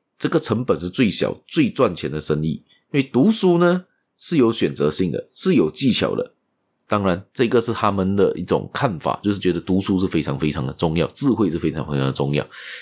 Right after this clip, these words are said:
以刚才我们说回那个故事啦，假设你是那只狐狸，你不做这个方法的话，其实它是很难爬出去的。虽然你可以说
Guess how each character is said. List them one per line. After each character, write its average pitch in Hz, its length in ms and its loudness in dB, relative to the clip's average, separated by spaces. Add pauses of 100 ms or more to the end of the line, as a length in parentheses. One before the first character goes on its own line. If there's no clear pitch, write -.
以 131 100 2
刚 165 100 2
才 190 80 4
我 165 80 4
们 131 120 2
说 139 160 2
回 117 100 4
那 110 80 2
个 107 80 2
故 101 220 0
事 - 180 2
啦， - 180 -2 (280)
假 - 200 2
设 180 220 2
你 151 160 -4
是 113 160 -4
那 110 100 2
只 92 120 0
狐 85 260 0
狸， 80 140 0
你 73 100 -2
不 143 160 -2
做 160 220 2
这 151 100 -2
个 151 100 0
方 101 240 -4
法 71 160 -2
的 78 80 -4
话， 90 160 -2
其 - 120 -6
实 - 120 0
它 90 160 -4
是 - 120 -4
很 - 120 -2
难 69 140 -2
爬 - 220 -6
出 78 100 -2
去 76 220 -2
的。 - 80 -6 (280)
虽 170 140 2
然 156 60 0
你 - 20 2
可 131 100 2
以 131 60 2
说 110 480 2